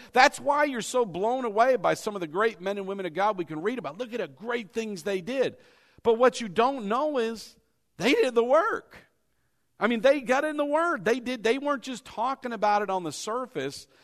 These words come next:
And we love to talk about it on the surface, but until you get it in your heart and in your mind, it ain't gonna do any good. So how about this week we do the work? How many of you guys wanna grow? I'm serious. You wanna grow?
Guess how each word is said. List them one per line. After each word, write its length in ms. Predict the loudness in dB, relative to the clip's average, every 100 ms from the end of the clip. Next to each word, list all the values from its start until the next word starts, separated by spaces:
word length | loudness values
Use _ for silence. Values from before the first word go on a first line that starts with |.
| -4
And 100 | -2
we 100 | -2
love 760 | -2 2 6 6 8 6 4 -4
to 60 |
talk 260 | -4 -4 0
about 180 | -2 0
it 40 |
on 40 |
the 80 | -4
surface, 480 | -6 -4 -4 -6 -6
but 160 | -2 -2
until 280 | -4 -10
you 140 | -10 -8
get 220 | -4 -4
it 100 | -4
in 140 | -6
your 140 | -8 -8
heart 500 | -6 -4 -4 -6 -10 _ _ _ _ _ -8
and 140 | -4
in 80 | -4
your 80 | -4
mind, 400 | -6 -6 -8 -12 _ _ _ -12
it 60 |
ain't 100 | -8
gonna 140 | -8 -8
do 140 | -8
any 120 | -8
good. 300 | -8 -6 -6 -10 -20 -12
So 460 | 0 2 2 0 -10
how 240 | -4 0 2
about 380 | 4 2 2 -2
this 240 | -4 -4
week 160 | -8 -6
we 120 | -8
do 180 | -4 -4
the 60 | -2
work? 220 | -4 -4
How 120 | -6
many 140 | -6
of 80 | -8
you 40 | -6
guys 160 | -8
wanna 220 | -8 -10
grow? 400 | -8 -8 -10 -14 -16
I'm 80 |
serious. 720 | -12 -6 -4 -4 -10 -20 -20 _ -14
You 100 | -8
wanna 240 | -8 -8
grow? 360 | -8 -10 -10